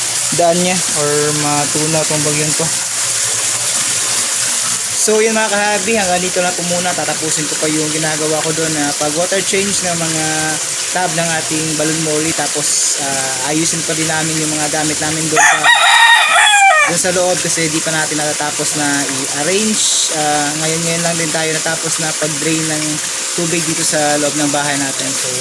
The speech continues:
ayan, update ko na lang po kayo sa mga susunod na video natin kung ano po, po yung mga gagawin natin dito. Yung mga isda natin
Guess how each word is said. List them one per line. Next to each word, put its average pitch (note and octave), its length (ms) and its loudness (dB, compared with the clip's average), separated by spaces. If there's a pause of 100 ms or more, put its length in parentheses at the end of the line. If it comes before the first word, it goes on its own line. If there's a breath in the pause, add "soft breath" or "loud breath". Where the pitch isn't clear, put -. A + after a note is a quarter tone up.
(140)
ayan, A3+ 160 2 (320)
update F#3+ 240 0
ko F#3+ 160 -4
na F#3+ 80 -2
lang F#3 80 0
po F3+ 160 -4
kayo F3+ 160 0
sa F3 160 -2
mga D#3+ 200 -2 (120)
susunod D#3+ 400 -2
na D3+ 100 0 (300)
video D3+ 240 0
natin C#3+ 400 -2
kung C#3+ 80 -4
ano C#3+ 80 -2
po, C#3 140 -4 (100)
po C#3+ 80 -4
yung C#3+ 160 0
mga C#3 240 0 (480)
gagawin E3 320 0
natin D#3+ 240 -2
dito. F3 220 0 (260)
Yung E3 240 -2
mga D#3+ 240 -2 (400)
isda E3 240 0
natin E3+ 240 -2